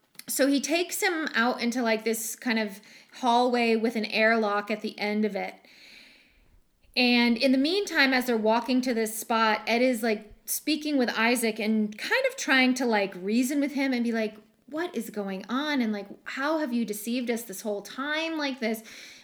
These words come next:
Um, and Isaac is not really engaging with that conversation. When they arrive at the airlock, Primary explains that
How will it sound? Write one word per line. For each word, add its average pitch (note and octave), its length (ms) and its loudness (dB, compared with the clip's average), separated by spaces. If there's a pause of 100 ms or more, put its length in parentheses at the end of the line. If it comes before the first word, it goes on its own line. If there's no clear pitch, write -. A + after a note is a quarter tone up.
(160)
Um, G#3+ 420 2
and A3+ 140 0
Isaac D#4+ 380 2
is C4 120 -4
not A#3+ 320 0
really G#3+ 840 0 (600)
engaging G#3+ 640 2
with F#3+ 80 -6
that F#3+ 200 -8
conversation. F#3+ 840 -12 (1120)
When B3 220 2
they C4 140 4
arrive D4 440 2
at F4+ 100 -4
the - 140 -4
airlock, A3+ 760 0 (540)
Primary F4+ 520 4
explains F#3 960 -8 (340)
that G#3 480 2